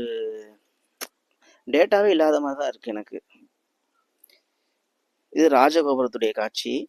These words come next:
அந்த ராஜகோபுரத்துக்கு எதிர்ப்புறமாவே ஒரு பெரிய தூண் பாருங்க, வேலைப்பாடுகள் நிறைந்த ஒரு தூண். என்னோட கேமரால சரியா அதை காட்ட முடியல.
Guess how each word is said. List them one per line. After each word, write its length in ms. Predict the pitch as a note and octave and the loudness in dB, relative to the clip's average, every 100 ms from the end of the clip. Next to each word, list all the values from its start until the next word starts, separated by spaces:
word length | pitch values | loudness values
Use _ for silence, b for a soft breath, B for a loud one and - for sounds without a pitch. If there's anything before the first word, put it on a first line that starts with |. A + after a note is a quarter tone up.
| _ B B | _ B B
அந்த 140 | B2 A#2+ | 2 6
ராஜகோபுரத்துக்கு 760 | B2 E3+ F#3 F3 D#3+ C3 B2+ | 6 6 2 0 0 -2 2
எதிர்ப்புறமாவே 540 | E3+ F#3 E3 C#3+ C#3 D#3 | 4 4 2 0 2 2
ஒரு 140 | C3 | 0
பெரிய 340 | - C#3+ E3 E3+ | 0 -2 0 0
தூண் 200 | - D3 C#3 | 0 -2 0
பாருங்க, 280 | B2 A2+ G#2+ | -2 -2 0
வேலைப்பாடுகள் 680 | B2 D#3 D3+ D3 C3+ C3 B2 | 0 0 0 0 0 -2 -4
நிறைந்த 320 | C3 E3 D#3+ | -4 -4 -4
ஒரு 140 | A#2+ G#2+ - | -4 -6 -4
தூண். 200 | B2+ A#2+ _ | -2 -2 _
என்னோட 200 | B2 A#2+ A2 | -6 -4 -4
கேமரால 600 | C3 D#3 E3 D3 C3 A2 | -4 -2 0 0 0 -2
சரியா 280 | - A#2+ C3 | -4 -2 -2
அதை 100 | B2 | 0
காட்ட 260 | A#2 C3+ | -4 -4
முடியல. 280 | C3 G#2+ G2 | -4 -6 -8